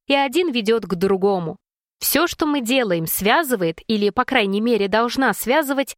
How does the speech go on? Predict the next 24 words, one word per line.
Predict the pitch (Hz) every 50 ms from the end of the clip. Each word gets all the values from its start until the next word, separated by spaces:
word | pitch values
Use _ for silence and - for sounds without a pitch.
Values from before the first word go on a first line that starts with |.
| _ _
единая | 208 208 226 208 160 160 202 240 277 254 220 202
внутренняя | 180 185 196 202 196 175 - 190 180 180 180 175 170
логика. | 170 180 185 180 175 156 165 - - - - - _ _ _ _
Это | - 233 233 - 269
напоминает | 269 - 269 262 269 285 339 370 370 349 -
мне | 277 269 285 330 320
частые | - 294 294 277 - - 240 214
споры | - - - 320 359 349
с | 285 -
одним | 247 226 202 233 262 247
моим | 233 233 226 226 226 220
другом. | 208 254 262 247 202 165 165 160 160 - _ -
Существует | - - 262 240 - - 196 - - - 208 320 370 370 - 294
ли | 285 277
патриархат? | - 269 - - 277 262 277 277 - - - 302 208 - - - - _ -
Он | 277 320 302 254
говорит: | 240 233 226 220 208 175 - - - - _
«Не | - 208 208 196
здесь, | 175 160 156 185 240 240 - - - - _ _ _ -
не | 294 339
сейчас». | - - 370 349 - - 233 170 165 - - - _ -
Я | 214 - 208
отвечаю: | - - 190 190 - - 196 185 185 180 - _ _ _ _
«Неправда». | 220 220 220 - 202 190 190 190 185 160 160 -